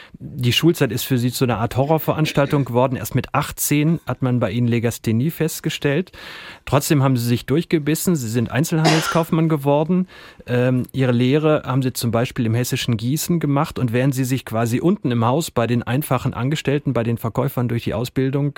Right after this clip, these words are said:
äh, geschlagen haben, arbeitete sich in den oberen Etagen ein gewisser Volker Bouffier ein.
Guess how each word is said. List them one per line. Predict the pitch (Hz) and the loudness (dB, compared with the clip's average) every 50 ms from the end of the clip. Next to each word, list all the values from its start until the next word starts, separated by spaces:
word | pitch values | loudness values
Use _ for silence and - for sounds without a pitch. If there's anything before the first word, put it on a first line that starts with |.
| - - | -10 -8
äh, | 139 113 117 117 | -6 -6 -4 -4
geschlagen | 131 - - 123 123 127 135 127 127 131 | -6 -2 0 0 0 0 0 0 0 0
haben, | 123 123 127 135 127 143 143 104 | 2 2 2 2 2 0 0 0
arbeitete | 98 120 127 120 127 123 - 135 - - 120 | 0 -2 -2 0 -2 -2 -2 -4 -4 -4 -2
sich | 110 127 117 | -2 -2 0
in | 131 120 | 0 0
den | 113 113 | 0 0
oberen | - - 127 156 165 160 151 151 123 | 0 0 0 0 0 0 0 0 0
Etagen | 127 123 - 143 127 131 143 139 - 117 | -2 -2 0 0 0 0 0 -2 -2 -4
ein | 82 107 110 | -4 -4 -4
gewisser | 107 110 123 120 - 123 113 | -2 -2 -2 -2 -2 -2 -4
Volker | - - 123 123 - - 123 | -2 -2 -4 -2 0 -2 -2
Bouffier | 104 95 110 107 - - - 113 117 127 131 107 | 0 0 -4 -6 -6 -4 -2 0 0 0 0 0
ein. | 113 127 131 143 165 180 | -2 -2 0 0 0 -2